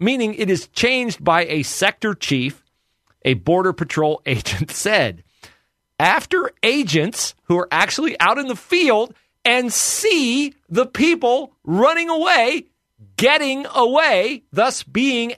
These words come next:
a got away, see if you're with me, the agent comes back and reports it to a sector chief,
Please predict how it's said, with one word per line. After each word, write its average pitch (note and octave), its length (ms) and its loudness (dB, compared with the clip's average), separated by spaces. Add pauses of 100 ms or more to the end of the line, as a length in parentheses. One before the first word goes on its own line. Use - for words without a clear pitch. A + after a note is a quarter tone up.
a A3+ 340 2 (1080)
got G#3 300 4
away, D#3+ 520 0 (300)
see G#2+ 60 -6
if G#2 100 -4
you're C#3+ 100 -2
with G3 200 0
me, C#3+ 160 -2 (1160)
the F#3 280 -2
agent D4 400 2
comes G3 260 0
back E3+ 340 2
and F#3+ 120 -4
reports F#3 440 0
it A3+ 120 -4
to F#3 160 2
a D#3 60 0
sector D4 560 0
chief, C#3 420 -4